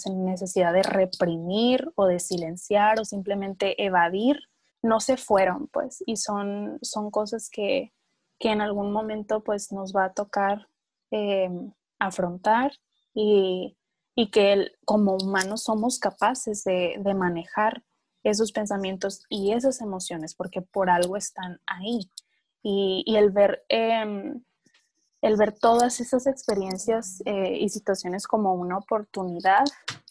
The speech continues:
para, para realizar los cambios que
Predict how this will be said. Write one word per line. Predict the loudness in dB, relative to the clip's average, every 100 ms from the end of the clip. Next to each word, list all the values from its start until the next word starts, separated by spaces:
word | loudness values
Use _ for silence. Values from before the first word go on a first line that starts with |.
| _ _
para, | 0 0 0 -2 -4 -6 -8 -12 _ _ _ _ _ _ _ _ _ _ -6
para | 0 4 4
realizar | 4 2 -2 -2 0
los | 0 -2
cambios | -6 -6 -4 -4 -6
que | -8 -4 -2 -4 -8